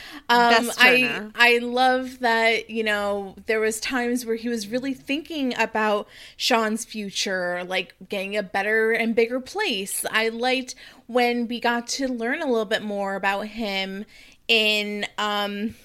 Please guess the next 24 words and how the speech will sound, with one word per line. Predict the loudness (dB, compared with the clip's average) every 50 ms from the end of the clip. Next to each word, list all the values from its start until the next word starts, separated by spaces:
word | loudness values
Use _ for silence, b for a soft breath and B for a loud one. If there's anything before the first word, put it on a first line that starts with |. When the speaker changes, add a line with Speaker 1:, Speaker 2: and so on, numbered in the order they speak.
| B B B B B B B B B B B B B B B _ 2
Speaker 1:
in | 2 2 2 2 0 0
the | 0 0 0
episode | 0 -2 -2 -4 -2 0 0 0 0 -2 -4
where | -4 -4 -2 -2
we | -4 -4
learned | -4 -4 -6 -4
about, | -2 -2 -2 -2 -2
like, | -4 -6 -6
his, | -6 -8 -8 -8 -10 -12 -14 -12 -8
his | -6 -6 -4 -4 -6 -4 -4
ex-girlfriend. | -2 -2 -2 -4 -8 -10 -6 -4 -2 -2 -2 -4 -6 -6 -6 -6 -6 -6 -8 -10 -4 2
Speaker 2:
Yep. | 2 2 2 2
Speaker 1:
Um, | 0 -2 0 -2 -2 -4 -4 -4
Speaker 2:
Yep. | -4 -4 -4 -6 B B B B B B B B B B B B _ -8 0
Speaker 1:
but, | 2 4 4 4 4 2 0 -2 -6 _
you | -6 -4 0 2
know, | 4 4 4 4 2 0 -2 -6 _ _ _ _ _ _ 4
and, | 4 6 6 4 0 -2 -4 -6 -8 -10 _ _ _ _ _ -20 -4 4
but | 6 6 6 4 2 -6 -12
you're | -6 -4 -4 2
right. | 4 4 4 4 2
Like, | -2 -4 -4 0
the, | 0 0 0 0 0 -6
the, | -4 -2 -2 0